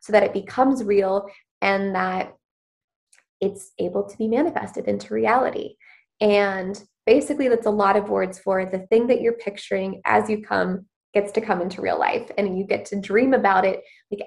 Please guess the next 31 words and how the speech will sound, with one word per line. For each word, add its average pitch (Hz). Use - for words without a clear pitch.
as 185
you 202
are 196
bringing 185
arguably, 247
like, 202
one 202
of 233
the 214
most 196
powerful 202
energies 180
through 175
your -
body, -
right? -
This 185
orgasmic 185
energy, -
this 202
energy 196
of 185
pleasure. -
And 202
if 190
you're 196
holding 254
that 185
while 208
you're 208
envisioning 202